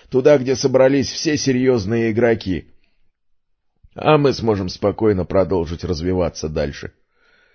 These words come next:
Пара дней, и самое страшное, что нам будет угрожать, это засевший на дороге удав.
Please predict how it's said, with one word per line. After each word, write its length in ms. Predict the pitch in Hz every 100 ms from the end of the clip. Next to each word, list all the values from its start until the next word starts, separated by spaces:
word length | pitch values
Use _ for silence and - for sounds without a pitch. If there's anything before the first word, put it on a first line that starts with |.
| _ _ _
Пара 300 | 185 175 151
дней, 360 | 135 160 160 127
и 40 |
самое 400 | 110 135 127 117
страшное, 500 | 110 127 123 104 107
что 180 | 95 107
нам 200 | 98 107
будет 260 | 104 101 95
угрожать, 640 | 104 117 117 139 127 - - _
это 240 | 120 113 98
засевший 680 | 104 101 - 113 - 101
на 120 | 92
дороге 420 | 87 90 95 90 78
удав. 540 | 80 69 76 - _